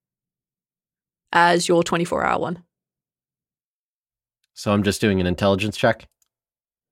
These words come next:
Speaker 1: Uh, yeah, I believe so. Uh, let me just
Speaker 2: Hang on, 'cause I remember you
Speaker 1: Oh,
Speaker 2: gave me
Speaker 1: the
Speaker 2: a handout,
Speaker 1: fuck it
Speaker 2: didn't you?
Speaker 1: is. Yeah, I'm pretty sure I gave you a handout for it.
Speaker 2: Uh, oh, extended vision. Here it is.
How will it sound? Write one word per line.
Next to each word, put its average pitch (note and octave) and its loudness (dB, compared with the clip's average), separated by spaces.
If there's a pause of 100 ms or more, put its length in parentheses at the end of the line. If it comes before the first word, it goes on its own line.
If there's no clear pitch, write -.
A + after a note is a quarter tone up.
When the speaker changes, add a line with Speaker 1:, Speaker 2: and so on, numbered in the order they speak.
(500)
Speaker 1:
Uh, C4 6 (460)
yeah, B3+ -6
I G3 -6
believe G#3+ -8
so. - -10 (600)
Uh, F#3+ -14
let - -16
me - -16
just - -18
Speaker 2:
Hang F2 -4
on, - -8
'cause A2 -4
I E3+ 2
remember C4+ 0
you G3 -2
Speaker 1:
Oh, - -4
Speaker 2:
gave A#3+ -4
me D4+ -6
Speaker 1:
the - -2
Speaker 2:
a - -12
handout, G#2+ -4
Speaker 1:
fuck - -10
it - -6
Speaker 2:
didn't - -6
you? F3 -6
Speaker 1:
is. - -16 (880)
Yeah, C4+ 0
I'm A#3+ -2
pretty C#4+ -8
sure - -6
I - -6
gave F#3 -8
you F3+ -4
a - -4
handout F#3 -6
for F3+ -8
it. G#3 -12
Speaker 2:
Uh, G#2+ -4
oh, A#2 4
extended A2+ 0
vision. F2 -6
Here G#2+ -6
it D#2 -6
is. F2+ -10